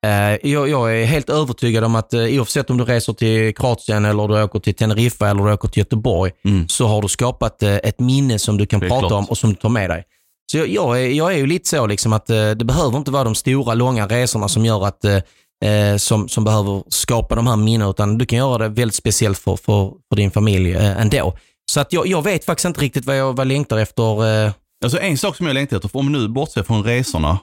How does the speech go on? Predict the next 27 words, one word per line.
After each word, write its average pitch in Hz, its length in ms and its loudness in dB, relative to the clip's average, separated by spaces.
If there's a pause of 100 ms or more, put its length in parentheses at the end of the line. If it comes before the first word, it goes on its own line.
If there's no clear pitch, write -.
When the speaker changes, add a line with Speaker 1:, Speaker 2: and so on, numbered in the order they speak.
(120)
Speaker 2:
eh, 101 100 2
för 113 120 0
att 117 60 4
Speaker 1:
Mm. 113 40 2
Speaker 2:
det, 104 180 0
det, 107 360 0
det 107 140 -2
kommer 104 280 -2
man 107 180 0
alltid, 92 280 -2
även 92 240 0
om 101 100 -2
jag 113 100 -2
har 98 120 0
varit 101 240 -4
på 107 60 -2
en 104 80 0
resa 104 300 -2
så 95 100 -2
längtar 95 400 0
jag 87 100 2
direkt 85 220 -2
efter 87 160 -2
en 92 40 2
ny 82 120 2
resa. 78 340 0
<laughs> - 40 -20